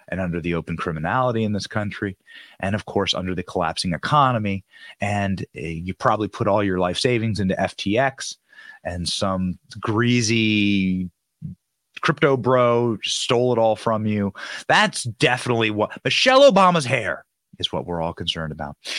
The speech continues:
Ladies and gentlemen, we will bring you the real news on this show. We have a lot of fun doing it. We say thank you.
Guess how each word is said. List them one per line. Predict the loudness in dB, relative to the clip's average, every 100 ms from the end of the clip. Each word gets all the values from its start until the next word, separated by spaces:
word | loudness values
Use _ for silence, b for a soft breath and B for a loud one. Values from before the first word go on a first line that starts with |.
| B
Ladies | 4 6 6
and |
gentlemen, | 6 6 4 4
we | 6 6
will | 6 4
bring | 4 2 2
you | 0 0 0
the | 0 2
real | 2 2
news | 2 0 0 -2 -2
on | -4 -2
this | -4 -4
show. | -2 0 2 2 0 -2 -8 _ -6
We | -2 0 0
have | 0 -2 -2
a |
lot | 0 -2
of |
fun | -2 -4 -2
doing | -4 -4 -4
it. | -6 -6
We | -6
say | -2 -4
thank | -4 -4 -2 -4 -4
you. | -2 -2